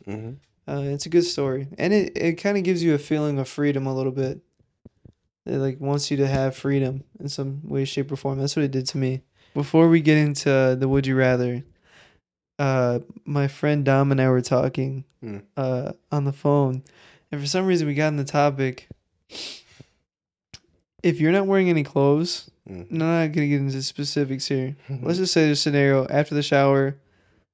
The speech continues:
Speaker 2: other things, and you're not clothed,
Speaker 1: Mm.
Speaker 2: and somebody texts you in your family or calls you, do you put your clothes on before you respond to them?
Speaker 1: No. Why would I?
Speaker 2: Huh?
Speaker 1: It's not, it's, you said that they can see me.
Speaker 2: <laughs> Yeah,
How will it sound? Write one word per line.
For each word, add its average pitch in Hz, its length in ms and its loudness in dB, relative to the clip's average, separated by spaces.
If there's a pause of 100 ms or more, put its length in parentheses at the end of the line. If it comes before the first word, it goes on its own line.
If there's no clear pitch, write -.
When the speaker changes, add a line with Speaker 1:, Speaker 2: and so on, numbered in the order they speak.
(120)
Speaker 2:
other 143 200 4
things, 139 520 0 (480)
and 147 100 0
you're 151 120 4
not 156 220 4
clothed, 151 600 2 (160)
Speaker 1:
Mm. 87 240 -14
Speaker 2:
and 147 140 -6
somebody 156 380 0
texts 143 480 -4
you 185 180 0
in 160 120 -2
your 143 100 0
family 151 520 -2 (120)
or 139 120 -2
calls 139 440 0
you, 170 260 -2 (1200)
do 156 60 -2
you 165 60 2
put 175 180 2
your 160 80 2
clothes 147 300 6
on 156 160 4
before 147 200 0
you 143 100 2
respond 147 380 -2
to - 80 -4
them? 160 240 -4 (160)
Speaker 1:
No. 151 380 -14 (1400)
Why 98 140 -8
would 151 220 -4
I? 76 200 -8 (320)
Speaker 2:
Huh? 156 180 4 (300)
Speaker 1:
It's 113 100 -4
not, 113 160 0
it's, 104 200 -10
you 117 80 -12
said 135 160 -8
that 110 100 -6
they 113 80 -10
can 90 140 -14
see 127 200 -18
me. 80 220 -14 (600)
Speaker 2:
<laughs> 165 160 2
Yeah, 185 200 4